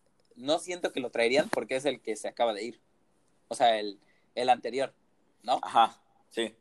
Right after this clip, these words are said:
Speaker 2: no harían un Real Madrid.
Speaker 1: Eh, no harían un, este... Ay, se me fue el otro que trajo, eh, Querétaro. <laughs> Que trajo a
Speaker 2: Ah, ¿hicieron lo
Speaker 1: Vucetich.
Speaker 2: mismo?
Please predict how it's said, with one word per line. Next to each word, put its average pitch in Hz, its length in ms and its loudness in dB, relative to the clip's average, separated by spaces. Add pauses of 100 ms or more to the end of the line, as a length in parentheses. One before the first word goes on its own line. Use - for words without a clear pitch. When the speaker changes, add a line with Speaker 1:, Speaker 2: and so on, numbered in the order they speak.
(120)
Speaker 2:
no 117 100 4
harían 127 340 6
un 120 400 -6
Real 117 260 2
Madrid. 113 320 -6 (560)
Speaker 1:
Eh, 117 220 -6
no 135 100 -2
harían 139 300 2
un, 135 480 -8
este... 110 880 -10 (320)
Ay, 131 340 6
se 139 120 -4
me 120 120 0
fue 131 100 4
el 131 80 4
otro 131 220 -2
que 110 120 -6
trajo, 117 440 -4 (100)
eh, 117 300 -4
Querétaro. 147 380 4 (360)
<laughs> 131 100 -12 (1500)
Que 113 120 -8
trajo 127 260 -2
a 117 40 6
Speaker 2:
Ah, 117 80 8
¿hicieron 139 240 2
lo 127 60 0
Speaker 1:
Vucetich. 127 180 -2
Speaker 2:
mismo? 139 220 -6